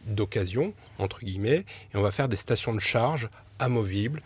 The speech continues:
euh, qui sont très souples et qui permettent d'un côté d'alimenter,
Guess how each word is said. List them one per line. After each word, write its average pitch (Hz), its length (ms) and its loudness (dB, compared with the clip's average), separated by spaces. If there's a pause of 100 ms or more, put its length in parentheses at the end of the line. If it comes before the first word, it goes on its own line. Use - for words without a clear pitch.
(260)
euh, 98 600 2
qui - 140 -8
sont - 140 -6
très 117 220 0
souples - 280 0
et 107 60 -2
qui - 140 -2
permettent 120 440 4
d'un 113 320 0
côté 147 460 0
d'alimenter, 120 800 4